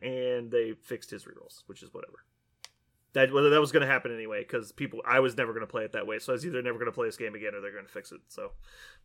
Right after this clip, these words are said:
okay. Um, I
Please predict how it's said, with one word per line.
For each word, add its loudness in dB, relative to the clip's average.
okay. 0
Um, -4
I 4